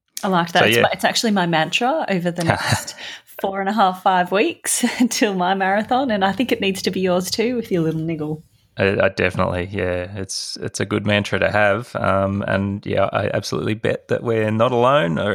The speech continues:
Speaker 2: right now, there'll be other people who are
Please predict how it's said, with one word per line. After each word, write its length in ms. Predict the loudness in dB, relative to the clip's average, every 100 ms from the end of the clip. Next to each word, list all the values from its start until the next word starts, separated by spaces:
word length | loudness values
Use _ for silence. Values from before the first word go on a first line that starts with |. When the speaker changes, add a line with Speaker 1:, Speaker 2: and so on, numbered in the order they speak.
| 0
Speaker 2:
right 260 | 2 2
now, 240 | 2 2 2
there'll 160 | 0
be 80 | 0
other 160 | 0 0
people 480 | -2 0 -2 -2 -8 -20 -20 -20 _
who 200 | -2 0
are 520 | 2 2 2 0 -2